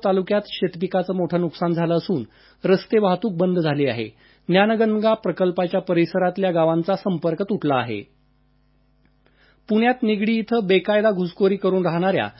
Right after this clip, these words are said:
बेचाळीस बांगलादेशी लोकांचे भारतीय पासपोर्ट पिंपरी चिंचवड दहशतवाद विरोधी शाखेनं रद्द केले आहेत.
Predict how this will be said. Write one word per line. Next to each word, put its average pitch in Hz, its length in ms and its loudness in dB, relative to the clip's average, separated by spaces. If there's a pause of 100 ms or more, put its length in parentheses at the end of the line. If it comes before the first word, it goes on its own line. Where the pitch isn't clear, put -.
(300)
बेचाळीस 208 640 2
बांगलादेशी 190 600 0
लोकांचे 180 460 0
भारतीय 170 580 -2
पासपोर्ट 170 520 -2 (460)
पिंपरी 196 320 0
चिंचवड 208 460 0
दहशतवाद 185 540 0
विरोधी 185 300 0
शाखेनं 185 460 -2
रद्द 160 300 -2
केले 143 220 0
आहेत. 117 220 -4